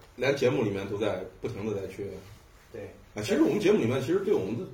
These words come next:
Speaker 1: 产品的内容其实说的蛮少的，其实。
Speaker 2: 呃，是，已经挺少的了。
Speaker 1: 啊，作为一个垂直，垂直类的一个公司里的播客节目，居然不讲自己的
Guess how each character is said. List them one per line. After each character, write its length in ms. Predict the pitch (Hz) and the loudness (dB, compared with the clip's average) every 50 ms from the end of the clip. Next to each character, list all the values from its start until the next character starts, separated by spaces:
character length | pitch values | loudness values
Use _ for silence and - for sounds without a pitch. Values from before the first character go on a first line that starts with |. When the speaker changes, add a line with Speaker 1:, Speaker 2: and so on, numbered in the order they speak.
| - - | -14 -10
Speaker 1:
产 180 | - 117 - | -6 -6 -6
品 160 | - 101 92 | -4 -6 -6
的 60 | 98 110 | -6 -4
内 120 | 117 147 | -4 -4
容 140 | 117 107 123 | -2 -4 -4
其 140 | 123 - 135 | -6 -6 -8
实 20 | |
说 160 | - - 190 160 | -8 -6 -4 -4
的 140 | 113 101 - - - - - | -4 -6 -8 -12 -18 -16 -12
蛮 200 | - 95 135 156 | -8 -6 -6 -4
少 120 | 131 95 - | -4 -6 -8
的， 60 | - 85 | -8 -14
其 60 | - - | -16 -18
实。 120 | - - 90 85 - - - - - - | -20 -20 -20 -20 -20 -20 -20 -20 -20 -18
Speaker 2:
呃， 80 | - - | -16 -16
是， 160 | - - - | -16 -16 -18
已 120 | 101 98 | -16 -12
经 100 | - 92 - - - | -8 -8 -8 -8 -10
挺 180 | - 123 123 - | -10 -10 -10 -10
少 80 | - - - - | -10 -12 -14 -16
的 80 | - - | -18 -18
了。 60 | - | -12
Speaker 1:
啊， 40 | - | -2
作 180 | 294 294 - | 4 8 10
为 140 | 175 214 - | 10 10 10
一 100 | - 220 | 8 6
个 100 | - - | 6 4
垂 240 | - - - 139 - - | 4 6 6 6 6 6
直， 280 | - 143 185 202 196 - | 6 4 4 4 4 2
垂 280 | - - 139 190 - | 2 6 6 6 6
直 80 | 131 147 | 6 6
类 180 | 185 202 160 | 8 8 8
的 240 | - 117 104 104 101 101 | 8 6 4 4 2 2
一 100 | 113 117 | 0 2
个 300 | 127 113 107 101 95 - - - - - - - - - | 2 2 2 0 -2 -4 -8 -12 -14 -20 -20 -20 -20 -12
公 160 | - 147 151 147 | -6 -4 -4 0
司 120 | - 156 | 0 0
里 120 | 127 113 | 0 0
的 100 | 107 107 | 0 0
播 160 | 104 - 156 156 | 2 2 2 2
客 140 | - 120 | 2 0
节 160 | 107 - 92 101 | 0 0 -2 -2
目， 260 | 120 113 92 - - - - - - - | -2 -4 -6 -6 -10 -14 -18 -20 -10 -4
居 100 | - 165 | 0 2
然 140 | 165 170 | 2 2
不 100 | 170 190 | 2 0
讲 200 | 156 143 - - | -2 -2 -2 -4
自 100 | - - | -4 -2
己 100 | 120 117 | -2 0
的 160 | 107 104 - | 0 0 -2